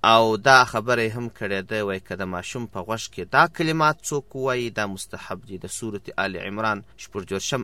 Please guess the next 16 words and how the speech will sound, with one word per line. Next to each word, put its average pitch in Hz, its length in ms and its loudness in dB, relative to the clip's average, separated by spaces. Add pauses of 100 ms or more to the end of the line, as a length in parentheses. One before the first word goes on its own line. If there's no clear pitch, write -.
آیات 92 360 -2
ووایي، 73 300 -8 (180)
«وإني 110 520 -2 (100)
أعيذها 110 760 -2
بك 117 440 -8 (140)
وذريتها 104 1160 -2 (240)
من 110 200 0
الشيطان 107 680 0
الرجيم.» 123 760 -6 (280)
مرقات 139 500 2
المفاتيح 107 880 -4 (120)
اووم 123 360 -2
جلد 120 460 -6 (240)
دوه 113 260 0
زره 101 380 -2
شپږ 101 300 -6